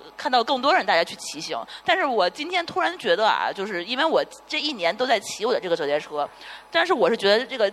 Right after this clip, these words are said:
自打有了小布之后，我们天津的这个公共交通的一些政策是否可以改善一下？因为我们天津是不能折叠车上地铁的。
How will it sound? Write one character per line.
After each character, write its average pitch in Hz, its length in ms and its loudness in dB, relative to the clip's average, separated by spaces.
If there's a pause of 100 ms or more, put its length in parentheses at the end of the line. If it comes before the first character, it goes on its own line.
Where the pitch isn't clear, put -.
自 415 200 -2
打 233 180 4
有 294 200 2
了 349 100 2
小 151 240 0
布 - 200 0
之 175 160 -4
后， 160 220 0
我 165 220 2
们 180 160 -6
天 359 260 -4
津 392 220 -4
的 - 120 4
这 240 140 -2
个 208 80 2
公 302 240 -2
共 330 220 -2
交 320 240 4
通 415 180 2
的 349 100 4
一 170 120 -2
些 180 160 0
政 196 240 -2
策 214 180 0
是 247 100 -2
否 240 140 0
可 - 140 -4
以 277 180 -4
改 - 180 0
善 349 240 2
一 165 160 -6
下？ 104 320 -4 (380)
因 294 100 0
为 311 480 4
我 196 160 4
们 190 220 0
天 302 180 -4
津 311 140 0
是 339 100 -2
不 262 180 -6
能 254 420 -4
折 254 120 -4
叠 262 80 4
车 285 160 0
上 311 160 0
地 254 120 -8
铁 - 240 -4
的。 - 200 0